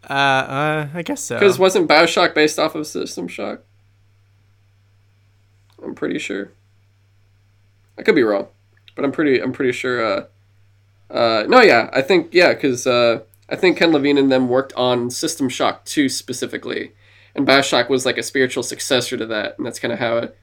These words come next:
Speaker 2: oh, yeah, they're all both have Shock and stuff. That makes sense, actually. Yeah.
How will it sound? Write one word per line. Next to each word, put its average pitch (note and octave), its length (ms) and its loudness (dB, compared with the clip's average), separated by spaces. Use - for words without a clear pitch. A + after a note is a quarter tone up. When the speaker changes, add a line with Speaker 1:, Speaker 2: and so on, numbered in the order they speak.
Speaker 2:
oh, D3 60 4
yeah, B2 140 6
they're A#2 160 0
all A#2+ 260 -2
both - 540 -2
have A#2 280 -4
Shock - 500 -6
and - 160 -12
stuff. - 300 -10
That - 100 -12
makes - 200 -12
sense, - 240 -16
actually. - 340 -16
Yeah. - 240 -14